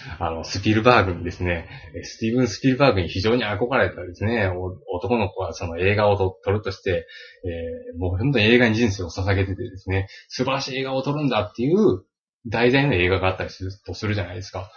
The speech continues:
そこで最後に上映される映画っていうのが、なんていうか別にスピルバーグらしさがない。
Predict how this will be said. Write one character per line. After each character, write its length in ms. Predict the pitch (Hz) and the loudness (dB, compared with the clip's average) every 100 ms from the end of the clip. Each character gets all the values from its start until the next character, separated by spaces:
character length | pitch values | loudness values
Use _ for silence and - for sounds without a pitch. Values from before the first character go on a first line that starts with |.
| - - | -20 -14
そ 140 | 214 | -12
こ 100 | 285 | -6
で 60 | - | -4
最 260 | 143 190 | -2 0
後 80 | 208 | 0
に 120 | 95 | -2
上 240 | 98 123 135 | -2 -2 -2
映 60 | |
さ 120 | 127 127 | -2 -2
れ 60 | |
る 200 | 120 113 | -2 0
映 120 | 117 | 0
画 160 | 120 117 | 0 -2
っ 60 | - _ _ _ - | -6 _ _ _ -6
て 80 | 95 | -2
い 100 | 101 | -2
う 40 | |
の 100 | 120 | 0
が、 280 | 135 - - _ _ _ | 0 -2 -6 _ _ _
な 160 | 101 147 | -6 -2
ん 60 | 196 | -2
て 80 | |
い 20 | 120 | -2
う 20 | |
か 100 | 87 | -2
別 180 | 107 151 | -4 -2
に 120 | 139 | -4
ス 180 | - - | -4 -6
ピ 120 | 160 | -4
ル 80 | 143 | -2
バ 160 | 143 | -2
ー 20 | |
グ 80 | 147 | -2
ら 120 | 135 | -2
し 40 | 139 | -2
さ 120 | 120 | -2
が 100 | 85 | -2
な 180 | 92 98 | 0 0
い。 120 | - | -2